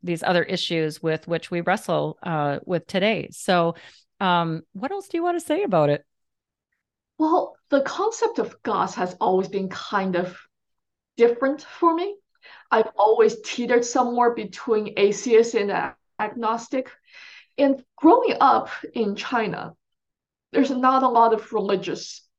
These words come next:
Speaker 2: people. Like, religion is not a common part of life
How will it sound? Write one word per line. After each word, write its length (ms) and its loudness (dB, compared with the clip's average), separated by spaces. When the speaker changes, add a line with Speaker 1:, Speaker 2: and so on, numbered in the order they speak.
Speaker 2:
people. 220 -6
Like, 200 0
religion 500 2
is 220 -2
not 300 2
a 20 -6
common 580 -8
part 300 0
of 180 -4
life 560 -4